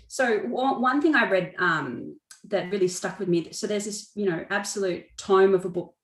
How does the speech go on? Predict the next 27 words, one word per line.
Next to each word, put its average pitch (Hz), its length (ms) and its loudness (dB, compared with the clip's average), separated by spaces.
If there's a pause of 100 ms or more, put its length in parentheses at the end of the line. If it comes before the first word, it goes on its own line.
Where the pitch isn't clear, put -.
(140)
um, 156 380 -4
it's 190 180 -10
by 196 220 2
McKinsey, 175 560 0
it's - 120 -12
on 180 200 2
valuation, - 640 -6
and, 156 160 -4 (120)
and 202 100 0
a 214 60 0
lot 214 180 6
of 175 80 2
it, - 80 0
honestly, 156 340 -6
you 170 100 -12
could - 120 -18
skip. - 260 -14 (560)
But 233 100 -8
they 208 140 2
do 262 180 -2
a 262 60 -2
chapter 220 420 -4
on 180 220 0
return 175 480 -2
on 180 140 0
invested 160 420 -8
capital. - 500 -12